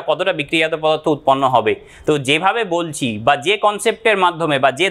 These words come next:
ধারণার মাধ্যমে বলছি, সেটাকেই বলা হচ্ছে আমার stoichiometry বা stoichiometric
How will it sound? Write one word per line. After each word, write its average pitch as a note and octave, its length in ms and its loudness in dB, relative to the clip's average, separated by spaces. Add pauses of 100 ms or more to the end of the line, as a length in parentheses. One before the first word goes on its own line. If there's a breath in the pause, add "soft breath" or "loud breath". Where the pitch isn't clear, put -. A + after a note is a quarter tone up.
ধারণার F3 360 2
মাধ্যমে F3+ 320 -2 (120)
বলছি, B2+ 280 0 (560 loud breath)
সেটাকেই E3+ 400 2
বলা F3+ 200 4
হচ্ছে F3 260 -4
আমার E3 140 4 (460)
stoichiometry C3 760 0 (120)
বা C#3+ 160 6
stoichiometric D#3 680 0